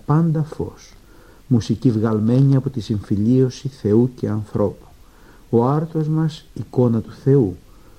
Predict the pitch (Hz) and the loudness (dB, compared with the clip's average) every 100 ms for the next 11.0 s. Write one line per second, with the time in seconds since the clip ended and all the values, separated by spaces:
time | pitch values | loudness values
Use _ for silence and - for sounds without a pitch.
0 | - - 110 98 120 113 110 107 107 120 | -20 -8 -6 0 2 2 2 0 2 2
1 | 127 - - - - - 120 - 151 143 | -2 -10 -20 -20 -20 -6 -6 0 2 2
2 | - - - 98 - - _ - - _ | 0 -8 -14 -16 -20 -20 _ -20 -20 _
3 | - 98 120 120 127 120 117 120 127 127 | -8 -4 2 2 2 -2 -4 -6 -4 0
4 | 135 131 - 139 - - 131 104 - - | 0 0 0 -2 -2 0 0 -2 -8 -16
5 | - - - - - - - - 113 120 | -20 -20 -20 -20 -20 -20 -8 0 2 2
6 | 139 143 127 113 - 113 - 131 117 - | 0 -2 -2 -4 -4 -4 -2 -2 -4 -4
7 | 117 120 110 - - - - - - - | 0 2 0 -8 -20 -20 -20 -20 -20 -20
8 | - - - - - - 135 127 175 170 | -20 -20 -20 -20 -8 0 2 4 2 2
9 | 143 135 123 - 175 180 196 - 117 104 | 4 4 2 0 -2 0 -4 -2 0 2
10 | 101 110 123 104 107 101 101 80 - - | 2 2 0 0 0 2 0 -2 -12 -20